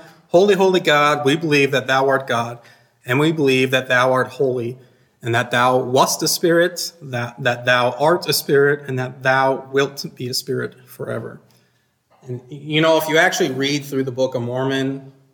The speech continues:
it's theologically not as bad as Mormon theology actually is.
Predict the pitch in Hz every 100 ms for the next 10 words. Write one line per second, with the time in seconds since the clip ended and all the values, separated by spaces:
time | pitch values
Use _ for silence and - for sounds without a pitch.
0 | _ _ 131 127 135 - - - _ _
1 | _ _ - 190 185 139 156 165 170 170
2 | 165 160 165 165 - _ _ - 120 139
3 | 143 131 131 131 131 120 123 131 127 131
4 | 120 117 117 113 127 123 - 127 120 127
5 | 156 220 -